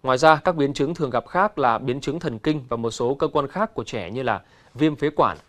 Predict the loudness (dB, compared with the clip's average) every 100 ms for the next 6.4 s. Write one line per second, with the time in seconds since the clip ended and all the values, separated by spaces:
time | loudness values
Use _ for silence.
0 | _ -4 -4 -2 -4 -4 _ -2 2 2
1 | 2 -2 0 0 -4 _ 2 4 4 0
2 | -2 -2 -2 -4 _ _ -2 0 0 -2
3 | -2 -2 -2 -8 _ _ 2 2 0 -2
4 | -2 -2 -2 0 -2 -4 _ _ -2 0
5 | -2 -4 -2 0 -2 0 -4 -4 _ -6
6 | -4 -2 -2